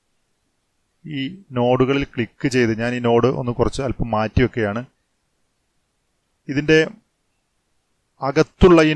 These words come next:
നോഡിൽ ലൈറ്റ് ആയിട്ടുള്ളൊരു നിറം നമുക്ക് നൽകാം. അതായത് ഒരു വൈറ്റ് കളർ ഞാൻ കൊടുക്കുകയാണ്. അതുപോലെ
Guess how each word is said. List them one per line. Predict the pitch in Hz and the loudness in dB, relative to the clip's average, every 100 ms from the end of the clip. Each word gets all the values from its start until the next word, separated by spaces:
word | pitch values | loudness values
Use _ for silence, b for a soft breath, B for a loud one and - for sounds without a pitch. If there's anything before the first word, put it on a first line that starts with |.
| 139 | 4
നോഡിൽ | 135 143 147 123 | 4 2 -4 -2
ലൈറ്റ് | 123 131 - - 175 | -2 -2 -4 0 2
ആയിട്ടുള്ളൊരു | 147 127 131 123 135 151 | 2 2 2 4 2 -2
നിറം | 117 113 113 | -4 -2 -2
നമുക്ക് | 107 110 | -2 -4
നൽകാം. | 107 113 110 | -2 -2 -2
അതായത് | 113 120 | 0 2
ഒരു | 113 | 4
വൈറ്റ് | 113 113 - 147 | 2 0 -4 -2
കളർ | 120 113 113 | 0 0 -2
ഞാൻ | 107 | -4
കൊടുക്കുകയാണ്. | 104 98 117 107 113 _ _ - | -4 -2 -4 -6 -8 _ _ -6
അതുപോലെ | 127 131 131 | 0 2 0